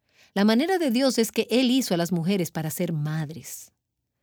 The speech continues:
¿Sabías tú que los hombres no pueden tener niños? De paso, eso es algo distintivo en nosotras.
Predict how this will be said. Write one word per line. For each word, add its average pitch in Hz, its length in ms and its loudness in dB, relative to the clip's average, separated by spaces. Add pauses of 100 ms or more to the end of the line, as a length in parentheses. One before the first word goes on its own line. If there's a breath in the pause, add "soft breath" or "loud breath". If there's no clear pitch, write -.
(200)
¿Sabías 311 420 0
tú 262 160 -4
que 214 100 0
los 180 200 0
hombres 202 240 2
no 247 120 2
pueden 175 320 -2
tener 190 320 4
niños? 156 640 -6
De 269 120 -2
paso, 214 340 -2
eso 208 160 0
es 220 100 -2
algo 220 240 2
distintivo 214 880 0
en 277 300 0
nosotras. - 920 -6